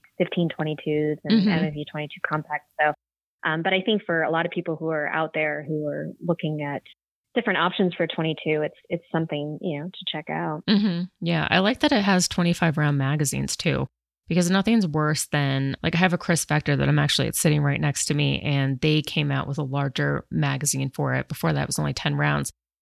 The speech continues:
Speaker 2: But it's just like, you'd have a bunch of fun, like, ch-ch-ch-ch-, and the next thing you know, you run out of ammo. <laughs>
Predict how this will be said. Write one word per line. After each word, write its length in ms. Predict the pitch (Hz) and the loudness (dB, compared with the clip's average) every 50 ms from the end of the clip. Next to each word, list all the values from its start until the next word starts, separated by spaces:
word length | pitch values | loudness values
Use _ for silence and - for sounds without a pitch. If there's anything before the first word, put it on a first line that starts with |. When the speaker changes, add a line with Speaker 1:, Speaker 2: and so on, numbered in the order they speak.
| _ _ _ | _ _ _
Speaker 2:
But 100 | - 185 | -2 0
it's 80 | 185 - | 2 2
just 160 | 185 175 - | 2 0 2
like, 220 | - 165 156 - - | 0 0 -2 0 0
you'd 120 | 170 165 | -2 0
have 180 | 170 170 165 151 | 2 2 0 0
a 60 | 147 | 0
bunch 240 | 135 160 151 151 - | 0 0 0 0 0
of 80 | 147 - | -2 -2
fun, 180 | - 151 147 | -2 -2 0
like, 160 | 151 147 139 | -2 -2 0
ch-ch-ch-ch-, 640 | - - - - - - - - - - - - - - | -2 -2 0 0 -2 0 0 -2 -2 -2 -2 -4 -6 -4
and 180 | - 165 165 165 | -2 0 0 2
the 60 | 160 | 2
next 220 | 156 147 139 - - | 0 0 0 -2 -2
thing 80 | - 143 | -2 -2
you 60 | 139 | -2
know, 80 | 139 135 | -2 -2
you 100 | 135 131 | -2 -2
run 160 | 131 135 131 | -2 -2 -2
out 100 | 135 131 | -2 0
of 80 | 131 131 | 0 0
ammo. 220 | 143 143 139 143 - | 0 0 0 2 4
<laughs> 600 | - - - - - 240 202 - 254 - 277 220 | 4 4 4 4 2 -2 -2 -2 -2 -2 -2 -4